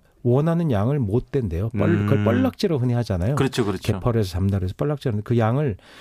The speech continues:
Speaker 1: 댈 수가 없을, 없대요. 그 어로 방식으로
Speaker 2: 뻘락지는
Speaker 1: 잡는
Speaker 2: 진짜
Speaker 1: 것들은.
Speaker 2: 귀해진 것 같더라고요. 맞아요.
Speaker 1: 예, 그래서
Speaker 2: 음.
Speaker 1: 그물로 잡고 뭐 이런 것들은 아무래도 양이 좀 많은 편이고,
Speaker 2: 네네.
Speaker 1: 가을에 낙지가 이제 겨울을 나게, 나게,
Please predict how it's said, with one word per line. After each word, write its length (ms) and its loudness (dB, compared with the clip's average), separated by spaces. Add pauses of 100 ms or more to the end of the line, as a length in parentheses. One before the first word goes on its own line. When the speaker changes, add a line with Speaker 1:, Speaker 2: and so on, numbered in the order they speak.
(240)
Speaker 1:
댈 160 2
수가 220 -4
없을, 680 -2
없대요. 440 -2
그 200 -2
어로 200 2
방식으로 360 2
Speaker 2:
뻘락지는 80 2
Speaker 1:
잡는 120 2
Speaker 2:
진짜 360 2
Speaker 1:
것들은. 120 2
Speaker 2:
귀해진 280 0
것 60 -2
같더라고요. 580 -8
맞아요. 180 -10
Speaker 1:
예, 180 -4
그래서 200 -2
Speaker 2:
음. 440 -10 (240)
Speaker 1:
그물로 400 2
잡고 420 -4
뭐 160 2
이런 340 0 (280)
것들은 360 -4
아무래도 380 -2
양이 220 2
좀 140 -2
많은 460 0
편이고, 540 -2
Speaker 2:
네네. 220 0
Speaker 1:
가을에 800 2 (380)
낙지가 340 -2
이제 240 -2 (640)
겨울을 400 2
나게, 380 2
나게, 280 2